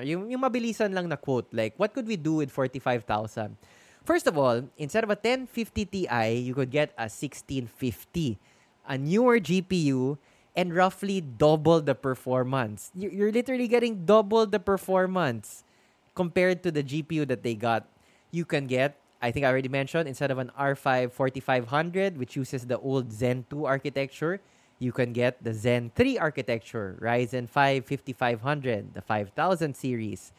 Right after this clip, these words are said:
You can get a cheaper case. So you have an M eighty X Mobo, you can get a cheaper M eighty X case, which is still good. Deepcool, Techwear, Montech, there are so many other options for cases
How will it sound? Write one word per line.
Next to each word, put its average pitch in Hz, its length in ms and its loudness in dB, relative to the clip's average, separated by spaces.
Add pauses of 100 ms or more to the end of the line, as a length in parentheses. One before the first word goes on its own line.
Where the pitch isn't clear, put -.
(440)
You 285 160 0
can 320 160 -2
get 294 160 0
a 220 160 -4
cheaper 254 480 -4
case. 254 480 -4
So 139 640 -4 (160)
you 143 160 2
have 147 80 6
an 143 160 -4
M 170 160 0
eighty 180 240 -2
X - 160 -8
Mobo, 208 560 0
you 135 100 -2
can 123 300 -6
get 127 260 2
a 117 140 -6
cheaper 151 560 -2
M 127 160 -2
eighty 131 320 -4
X - 160 -10
case, 165 260 -4
which 139 140 -6
is 143 80 -4
still 202 240 2
good. 220 320 0 (480)
Deepcool, 196 1040 0
Techwear, 180 880 0
Montech, 180 720 0
there 165 160 0
are 180 40 0
so 285 180 -2
many 262 260 -4
other 208 280 0
options 180 480 0
for 165 120 -2
cases 135 640 -2